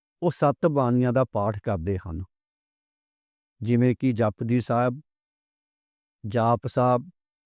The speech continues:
ਤਪ ਪ੍ਰਸਾਦ ਸਵਈਏ,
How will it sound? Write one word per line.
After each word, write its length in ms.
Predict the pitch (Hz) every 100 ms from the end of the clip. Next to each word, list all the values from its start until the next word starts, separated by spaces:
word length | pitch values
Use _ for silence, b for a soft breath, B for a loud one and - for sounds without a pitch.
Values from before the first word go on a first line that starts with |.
| _ _ _ _ _ _ _ _ _ _ _ _ _ _ _ _ _ _ _ _ _ _ _ -
ਤਪ 160 | 139 127
ਪ੍ਰਸਾਦ 440 | 131 120 113 113
ਸਵਈਏ, 640 | 113 113 107 107 113 123